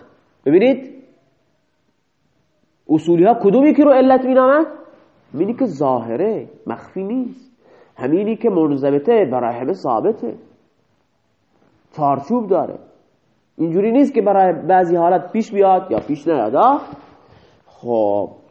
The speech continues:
ومن هذا يتبين لنا أن الفرق بين العلة والحكمة هو أن الحكمة هي المصلحة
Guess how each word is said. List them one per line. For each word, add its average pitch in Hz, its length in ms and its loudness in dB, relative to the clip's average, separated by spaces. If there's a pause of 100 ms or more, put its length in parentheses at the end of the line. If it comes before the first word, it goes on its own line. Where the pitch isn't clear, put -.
(240)
ومن 147 260 2
هذا 185 280 2
يتبين 151 520 2
لنا 175 380 0
أن 143 140 -4
الفرق 185 380 -2
بين 139 200 -2
العلة 143 440 2
والحكمة 139 560 -6
هو 180 140 2
أن 143 200 -2
الحكمة 156 600 -6
هي 180 200 2
المصلحة 135 500 -6